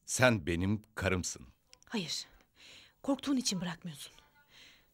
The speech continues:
Speaker 2: Bu halimle bile benden korkuyorsun. Çünkü suçlusun.
Speaker 1: Bu saçmalıklar için mi beni çağırdın?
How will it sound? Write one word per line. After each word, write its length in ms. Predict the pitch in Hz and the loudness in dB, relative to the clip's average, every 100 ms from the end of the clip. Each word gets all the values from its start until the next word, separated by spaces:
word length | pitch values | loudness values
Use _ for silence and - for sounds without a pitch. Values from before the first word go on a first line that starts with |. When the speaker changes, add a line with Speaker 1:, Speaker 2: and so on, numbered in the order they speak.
| _ _ | _ _
Speaker 2:
Bu 120 | 320 | 2
halimle 360 | 262 285 302 302 | 4 6 4 4
bile 160 | 269 269 | 4 4
benden 320 | 262 269 269 | 4 2 -2
korkuyorsun. 580 | 214 196 - 165 - 139 _ _ - - _ _ _ _ | -6 -12 -12 -14 -16 -18 _ _ -20 -20 _ _ _ _
Çünkü 220 | - 247 | -4 -2
suçlusun. 500 | 294 254 - 233 196 - - _ _ _ _ | -2 -2 -2 -4 -6 -10 -18 _ _ _ _
Speaker 1:
Bu 180 | 87 101 | -2 0
saçmalıklar 640 | 101 101 95 98 98 123 117 | 2 2 2 2 2 4 4
için 220 | 123 131 | 6 6
mi 180 | 123 98 | 6 6
beni 180 | 95 | 4
çağırdın? 560 | - 78 67 - 57 | 2 0 -2 -4 -14